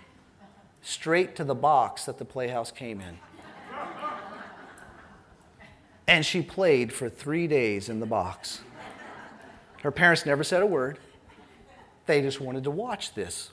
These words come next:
What's gonna happen? And you know what she did with that box? She pretended that it was a playhouse. She pretended that it had furniture in it. She pretended that there was a little phone in there. She pretended that she had windows.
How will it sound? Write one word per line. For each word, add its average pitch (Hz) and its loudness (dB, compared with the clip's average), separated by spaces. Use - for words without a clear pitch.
What's 143 -6
gonna 147 -6
happen? 185 -4
And 160 0
you 180 2
know 202 4
what 202 4
she - -4
did 147 -2
with 160 -8
that 151 -2
box? 143 -2
She 147 -8
pretended 143 -6
that 113 -4
it 110 -4
was 117 -10
a 123 -14
playhouse. 107 -8
She - -4
pretended 147 -4
that 127 -2
it 127 -4
had 131 -8
furniture 135 -6
in 143 -8
it. 147 -8
She - -8
pretended 147 -2
that 139 0
there 143 0
was 143 0
a 143 -2
little 139 -2
phone 139 -4
in 139 -4
there. 139 0
She - -4
pretended 151 -4
that 143 0
she 147 -8
had 139 -2
windows. 139 2